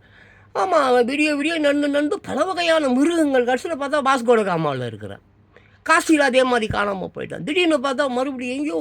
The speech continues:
ஒரு பயங்கரமான ஒரு இருபது, இருநூறு, முந்நூறு கிலோமீட்டர் வ-, நைட்டு, நைட்டு நடந்து போறேங்க. ஞாபகத்தில் வருது. ஆ, யாரோ கத்தியில விட்டுறதுக்கு ஓடியாருவான் அப்படின்ற மாதிரி இருக்கும். நம்ம உடனே ஒரு கத்தியை தூக்குவோம். ஆனா ரெண்டுமே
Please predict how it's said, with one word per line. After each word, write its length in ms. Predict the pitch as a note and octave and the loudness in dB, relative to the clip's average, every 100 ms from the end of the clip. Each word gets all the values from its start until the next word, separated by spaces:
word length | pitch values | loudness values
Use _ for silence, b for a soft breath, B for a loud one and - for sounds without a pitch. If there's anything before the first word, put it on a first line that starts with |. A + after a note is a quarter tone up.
| B3 | -2
ஒரு 80 | |
பயங்கரமான 760 | C#3 C#4 D#4+ E4 D#4 F4 F4+ C#4+ C4+ B3 B3 A#3 | -2 -4 -2 0 0 2 2 2 4 4 4 2
ஒரு 240 | A#3 A#3 A3+ | 2 0 -2
இருபது, 360 | C4 D#4 C#4 | -2 -2 2
இருநூறு, 360 | A#3+ C4+ C#4 B3+ | 2 2 0 -4
முந்நூறு 380 | B3 D#4+ E4+ A#3+ | -2 -2 -2 -4
கிலோமீட்டர் 680 | - D4+ F4 C#4+ A3 A3 F#3+ | -2 0 0 0 -2 -2 -4
வ-, 240 | F3+ G#3 F3 G3 | -6 -6 -4 -2
நைட்டு, 380 | D#4 - D4 F#3 F#3 | -4 -4 -4 -4 -2
நைட்டு 280 | D4+ D#4 D#4+ | -4 -4 0
நடந்து 260 | D4+ D#4 | 2 2
போறேங்க. 380 | C#4+ D4 C#4 C4 C4 A#3 - _ _ _ _ _ b b b _ | 2 4 4 2 2 0 -2 _ _ _ _ _ b b b _
ஞாபகத்தில் 580 | C4+ F4+ F#4 C4 C#4 G#3+ | 0 2 2 -2 -4 -2
வருது. 300 | G#3+ F#3 D3+ - _ - | -4 -4 -8 -8 _ -10
ஆ, 180 | - - | -8 -6
யாரோ 240 | - C#4 E4+ | 0 2 2
கத்தியில 360 | D4 C4+ D#4+ C4+ | -2 -4 -4 -4
விட்டுறதுக்கு 500 | C#4 D#4 C4 B3+ C4 | -4 -4 -6 -2 2
ஓடியாருவான் 560 | C#4+ D4 C#4+ C#4 C4+ A#3 | 4 6 6 4 4 2
அப்படின்ற 340 | A3 C4 B3 | -2 -2 -2
மாதிரி 220 | A#3+ B3 A#3 A3+ G#3+ | 0 0 0 -2 0
இருக்கும். 320 | B3 C#4 A3 | 0 0 -2
நம்ம 200 | G#3 C#4 | 0 2
உடனே 300 | D4 C#4+ D4 | 2 2 4
ஒரு 160 | D4+ B3 | 2 2
கத்தியை 420 | A#3+ A#3 D4+ C4 - | -2 -4 -6 -8 -8
தூக்குவோம். 360 | B3 A3+ F3+ - | -8 -4 -4 -4
ஆனா 240 | D#3 D#3 | -2 -2
ரெண்டுமே 400 | D#3 G3+ A#3 B3 | -2 -4 0 4